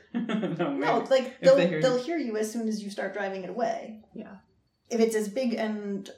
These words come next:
Speaker 2: unwieldy as described, I don't think it would be moving fast.
Speaker 1: Then what we do is we dig when they make their clangs. That's
Speaker 3: That's a
Speaker 1: what you were
Speaker 3: possibility.
Speaker 1: saying, isn't it?
Speaker 2: I had been saying we could dig when they're inside their tents, so when they're not doing their clanging,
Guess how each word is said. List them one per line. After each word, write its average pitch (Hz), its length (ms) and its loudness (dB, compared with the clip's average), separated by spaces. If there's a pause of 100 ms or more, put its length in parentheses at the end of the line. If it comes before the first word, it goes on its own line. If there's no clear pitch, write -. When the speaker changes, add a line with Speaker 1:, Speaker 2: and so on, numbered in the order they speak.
(120)
Speaker 2:
unwieldy 208 580 -2
as 190 180 -2
described, - 580 -4
I 208 60 -4
don't 208 200 -6
think 233 180 -4
it 202 120 -6
would 190 180 -10
be 196 140 -4
moving 196 320 -6
fast. - 400 -6
Speaker 1:
Then 208 180 -2
what 220 140 0
we 233 120 0
do 202 320 4
is 254 140 0
we 190 160 -2
dig 170 380 4
when 160 140 -4
they 156 120 -2
make 147 220 -4
their 139 180 -2
clangs. - 600 -8 (760)
That's 147 240 -4
Speaker 3:
That's - 20 -6
a - 40 -4
Speaker 1:
what 135 80 -4
you 147 40 -8
were 156 80 0
Speaker 3:
possibility. 190 400 2
Speaker 1:
saying, - 100 -4
isn't 294 220 -4
it? 170 140 -2 (400)
Speaker 2:
I 262 160 4
had 285 280 4
been 214 120 -2
saying 202 560 -8
we 196 120 -8
could 196 220 -2
dig 185 260 -2
when 190 140 -4
they're 180 120 0
inside 190 400 -2
their - 120 -6
tents, - 400 -12
so 185 140 -2
when 180 140 -4
they're 175 160 -8
not 208 220 -6
doing 175 180 -6
their - 140 -8
clanging, - 480 -12